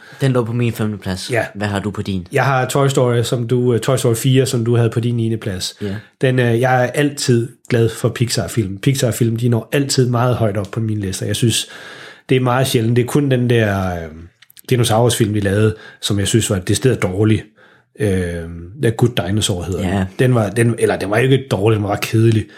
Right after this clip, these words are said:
Speaker 2: Øh, men ellers så synes jeg faktisk, at alle deres film er rigtig, rigtig gode. Og Toy Story fire, efter man har set Toy Story tre, så tænker man, da, hvad kan de komme med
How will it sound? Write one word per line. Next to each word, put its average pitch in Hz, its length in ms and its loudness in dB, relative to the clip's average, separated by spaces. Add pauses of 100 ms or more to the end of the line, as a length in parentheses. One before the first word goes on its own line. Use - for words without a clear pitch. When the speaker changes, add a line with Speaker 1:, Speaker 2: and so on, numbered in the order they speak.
(500)
Speaker 2:
Øh, 92 240 -2
men 101 60 -2
ellers 113 200 4
så 113 120 2
synes 113 220 2
jeg 110 60 2
faktisk, 104 440 -2
at 113 240 -6
alle 113 200 2
deres 98 200 0
film 107 260 0 (560)
er 104 160 -4
rigtig, 95 240 -6
rigtig 92 200 -6
gode. 95 280 -8 (180)
Og 98 180 -4 (200)
Toy 113 160 0
Story 101 220 0
fire, 131 440 2 (1300)
efter 143 220 0
man 123 120 4
har 113 80 4
set 127 220 0
Toy 113 180 2
Story 98 280 -2
tre, 151 320 -2 (280)
så 127 120 0
tænker 117 220 2
man, 107 100 -2
da, 104 140 -2 (380)
hvad 110 140 0 (160)
kan 110 180 0
de 110 120 0 (100)
komme 113 280 0
med 110 360 2